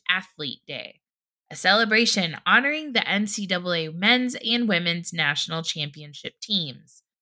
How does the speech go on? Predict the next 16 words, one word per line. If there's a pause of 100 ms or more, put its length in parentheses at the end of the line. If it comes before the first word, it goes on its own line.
(480)
The
invite
notes
that
while
lawmakers
do
not
have
to
take
a
covid
test, (500)
they
will